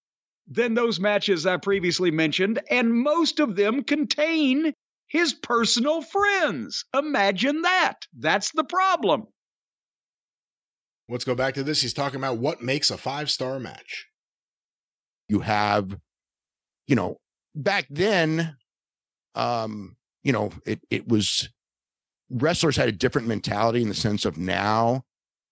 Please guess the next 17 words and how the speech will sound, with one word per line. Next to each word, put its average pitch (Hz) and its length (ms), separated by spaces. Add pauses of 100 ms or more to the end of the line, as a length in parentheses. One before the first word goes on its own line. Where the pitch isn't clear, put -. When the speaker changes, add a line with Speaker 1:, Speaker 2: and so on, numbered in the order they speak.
(280)
Speaker 3:
they 120 240
know, 110 300
I, 131 80
I, 123 120
it's - 580
like 147 120
the 165 80
mentality 151 460
of 113 60
going 120 260
into 113 200
a 87 40
show 85 580 (480)
used 156 300
to 139 80
be, 110 680 (480)
um, 90 600